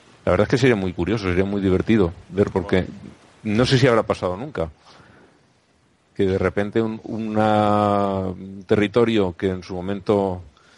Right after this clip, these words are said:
Speaker 1: bueno, Puerto Rico y Cuba empezaron siendo colonias, pero cuando llegaron allí los americanos ya no eran colonias. Eh, Puerto Rico tenía un estatuto de autonomía como lo puede
Speaker 2: Claro.
Speaker 1: tener ahora cualquier,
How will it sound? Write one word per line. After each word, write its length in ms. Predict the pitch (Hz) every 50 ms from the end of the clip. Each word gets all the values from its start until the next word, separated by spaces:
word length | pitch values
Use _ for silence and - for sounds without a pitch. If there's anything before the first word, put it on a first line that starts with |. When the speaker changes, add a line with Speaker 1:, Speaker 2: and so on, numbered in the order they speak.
| _ _ _ _ _ -
Speaker 1:
bueno, 240 | 123 123 107 90 - - - _ _ _ _ _ _ _ _ _ _ _ _ _ - - - -
Puerto 240 | - 107 101 - 104
Rico 220 | 104 120 120 160 151
y 40 |
Cuba 220 | - 139 135 160 165
empezaron 460 | 156 139 - - - 117 117 147 -
siendo 280 | - 110 127 151 139 -
colonias, 480 | 104 98 87 113 151 147 101 90 -
pero 380 | - - 87 85 85 85 76 - - - - _ _ _
cuando 760 | - 113 95 90 92 92 90 87 92 90 87 87 87 87 85
llegaron 300 | 82 87 87 92 101 117
allí 140 | 123 123 127
los 120 | 113 117 117
americanos 600 | 117 107 104 104 - 117 120 135 156 147 - - 107
ya 200 | 95 95 104 107 127
no 60 | 139
eran 140 | 120 101 90
colonias. 540 | 92 90 110 151 147 104 87 - - -
Eh, 160 | 85 82 85 80
Puerto 240 | - 92 - -
Rico 220 | 92 95 95 - -
tenía 240 | 127 120 127 139 139
un 420 | 127 117 107 104 98 92 87 80 87
estatuto 400 | 85 - - 90 98 95 - 101
de 60 | 98
autonomía 540 | 98 - 110 101 98 95 101 107 127 147 147
como 240 | - 98 87 80 80
lo 80 | 82 76
puede 220 | - 87 90 90
Speaker 2:
Claro. 140 | 85 92 90
Speaker 1:
tener 120 | 90 87
ahora 400 | 90 92 92 92 92 90 92 95 92 - _ _ _ _ _ _ _ _ _ _ _
cualquier, 640 | - 107 95 90 - 107 101 95 98 92 87 87 85